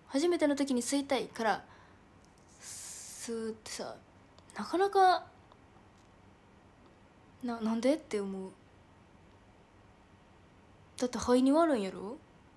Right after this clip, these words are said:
で、ましてや未成年なんやろ？なんでってなるよな。あ、スーパーで夫婦でお買い物中？かわいすぎやろ。なんて微笑ましい。なあ、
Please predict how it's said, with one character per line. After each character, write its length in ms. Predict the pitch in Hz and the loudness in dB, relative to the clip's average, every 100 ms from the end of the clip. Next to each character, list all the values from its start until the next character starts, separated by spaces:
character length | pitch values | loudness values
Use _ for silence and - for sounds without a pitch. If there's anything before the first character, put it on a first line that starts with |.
| - - - - - - - - | -20 -20 -20 -20 -20 -20 -20 -12
で、 160 | 262 285 | -2 0
ま 220 | 254 285 | 4 2
し 80 | 277 | 2
て 120 | 311 | 2
や 100 | 277 | 2
未 120 | 233 | 2
成 200 | 233 247 | -2 -2
年 160 | 214 196 | -2 -6
な 80 | 196 | -8
ん 20 | |
や 60 | |
ろ？ 80 | 190 196 269 - - - - - - - - - - - - - - | -10 -12 -14 -20 -20 -20 -20 -20 -20 -20 -20 -20 -20 -20 -20 -20 -16
な 60 | 220 | -14
ん 100 | 214 | -10
で 200 | 233 277 | -6 -6
っ 40 | |
て 220 | 311 - 214 | -6 -10 -8
な 60 | |
る 100 | 214 | -6
よ 60 | 202 | -8
な。 40 | 196 185 175 175 - - - - - - - - - - - - - - - | -8 -12 -14 -16 -20 -20 -20 -20 -20 -20 -20 -20 -20 -20 -20 -20 -20 -20 -8
あ、 60 | - | -4
ス 220 | - 370 | 4 4
ー 120 | 285 | 6
パ 120 | 311 | 8
ー 80 | 285 | 10
で 80 | 262 | 10
夫 260 | 277 339 320 | 8 6 6
婦 140 | 277 | 6
で 80 | 240 | 8
お 80 | 233 | 8
買 120 | 269 | 8
い 40 | |
物 180 | 262 254 | 8 4
中？ 220 | 254 269 - - - - - | 2 -2 -2 -12 -14 -14 -4
か 80 | |
わ 120 | 302 302 | 0 0
い 80 | |
す 120 | 294 294 | -2 -4
ぎ 100 | 285 | -2
や 120 | 262 | -4
ろ。 160 | 214 208 - - - | -6 -10 -18 -20 -10
な 120 | 269 | -8
ん 40 | |
て 100 | 269 | -8
微 60 | 220 214 | -10 -10
笑 160 | 214 202 | -12 -12
ま 80 | 196 | -16
し 140 | - 196 - - - - - - - - - - - - - - - - - 240 | -18 -20 -20 -20 -20 -20 -20 -20 -20 -20 -20 -14 -12 -12 -18 -20 -20 -20 -16 -10
い。 40 | |
な 300 | 220 220 | -6 -6
あ、 40 | 220 | -6